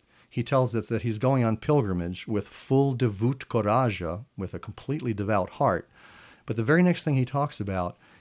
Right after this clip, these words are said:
is the Tabard Inn and how comfortable it is, how big the rooms are, how good the food is. So e-, even from the very beginning, we be-,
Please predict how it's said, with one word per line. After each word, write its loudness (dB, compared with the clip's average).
is 0
the -4
Tabard -2
Inn 0
and -6
how -6
comfortable -4
it -6
is, -10
how -6
big -4
the 2
rooms 4
are, 2
how -4
good -4
the -2
food 0
is. -4
So 0
e-, -14
even 4
from 2
the 2
very 0
beginning, 0
we 0
be-, -4